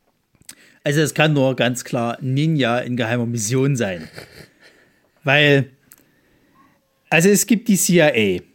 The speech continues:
die hat Ninjas, so. Und die wollen einen Forscher, äh, äh, der irgendwie, ähm, ja, ich glaube, die Geheimcodes zu, zu, zu einer, äh, zu, ja, Abschussbasis, Atomwaffen, was weiß ich nicht was hat.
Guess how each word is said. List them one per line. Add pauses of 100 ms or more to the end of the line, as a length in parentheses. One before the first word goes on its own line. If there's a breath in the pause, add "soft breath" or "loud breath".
(180)
die
hat
Ninjas, (120)
so. (320)
Und
die
wollen
einen
Forscher,
äh,
äh,
der
irgendwie,
ähm, (440)
ja,
ich
glaube,
die
Geheimcodes
zu,
zu,
zu
einer,
äh,
zu, (220)
ja,
Abschussbasis,
Atomwaffen,
was
weiß
ich
nicht
was
hat.